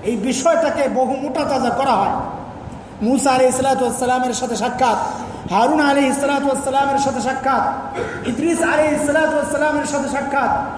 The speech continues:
ইউসুফ আলাইহিস সালাতু ওয়াস সালামের সাথে সাক্ষাৎ। কিন্তু ওই সূক্ষ্ম বিষয়গুলো কে বলবে যে এইরকম বহু নবী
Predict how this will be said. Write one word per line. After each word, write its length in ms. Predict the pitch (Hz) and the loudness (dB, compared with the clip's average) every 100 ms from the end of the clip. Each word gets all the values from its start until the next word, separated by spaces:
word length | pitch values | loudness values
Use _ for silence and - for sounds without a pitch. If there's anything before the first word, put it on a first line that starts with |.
| - - | -10 -2
ইউসুফ 460 | 254 381 381 370 320 | 2 4 4 2 4
আলাইহিস 420 | 320 320 302 320 | 4 4 2 2
সালাতু 300 | 320 311 320 | 2 4 2
ওয়াস 180 | 285 285 | 0 0
সালামের 340 | 277 285 262 | 0 2 0
সাথে 240 | 269 247 | -2 -2
সাক্ষাৎ। 540 | 220 247 - 220 - - - - - - - - - - - - - - - - - - - - - - | -2 -2 0 0 -2 -4 -8 -12 -14 -14 -14 -12 -10 -10 -10 -12 -14 -16 -16 -16 -16 -16 -18 -18 -16 -10
কিন্তু 240 | 254 262 | -6 2
ওই 120 | 254 | 2
সূক্ষ্ম 360 | - 269 - 262 | 2 -2 0 0
বিষয়গুলো 520 | 240 214 254 220 226 | 2 2 2 4 2
কে 160 | 247 240 | 2 2
বলবে 380 | 220 202 185 165 - - - - - - - - - - - | 2 2 0 -4 -8 -12 -14 -16 -10 -10 -10 -12 -12 -12 -6
যে 120 | 208 196 - - - | -4 -4 -8 -12 -6
এইরকম 460 | 247 254 220 247 226 - | -4 -2 -2 0 -2 0
বহু 440 | 226 254 349 339 277 | 2 4 4 2 2
নবী 240 | 247 240 | 0 -2